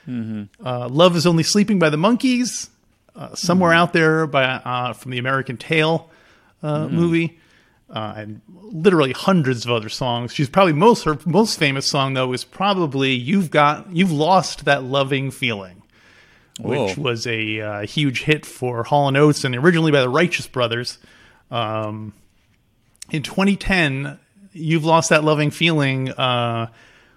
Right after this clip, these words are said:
Speaker 2: was officially the most played song ever on the radio. Four-, the song had been played fourteen million times
Speaker 1: Wow.
Speaker 2: by, uh, by twenty ten. And, um,
Speaker 1: Is that, how do they, that's odd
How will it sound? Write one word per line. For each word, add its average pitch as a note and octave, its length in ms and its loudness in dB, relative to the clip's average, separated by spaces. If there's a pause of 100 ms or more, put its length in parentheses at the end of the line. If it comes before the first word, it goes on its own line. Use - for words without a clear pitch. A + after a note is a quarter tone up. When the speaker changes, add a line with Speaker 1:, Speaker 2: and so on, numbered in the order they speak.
Speaker 2:
was C3 280 4
officially F3+ 580 4
the D3 160 2
most D3+ 640 0
played D3+ 640 -2
song C3+ 640 0
ever C3+ 480 -2
on B2+ 220 -4
the A#2+ 80 -4
radio. A2 440 -2
Four-, D#3 380 -4
the B2+ 120 -8
song E3+ 240 2
had D#3+ 60 4
been C#3+ 80 -2
played C3+ 260 2
fourteen F3+ 720 0
million C#3+ 440 0
times G#2 640 -4 (540)
Speaker 1:
Wow. A2+ 120 -12 (120)
Speaker 2:
by, G#2+ 400 -2
uh, G#2 420 -8
by G#2 220 -6
twenty A2 380 0
ten. G#2 400 -8 (580)
And, G#2+ 560 -8
um, G#2+ 560 -10 (260)
Speaker 1:
Is - 60 -20
that, C#3+ 260 -18 (160)
how D3+ 220 -4
do E3 60 -6
they, D#3 300 0
that's C#3+ 340 -12 (100)
odd D#3+ 340 4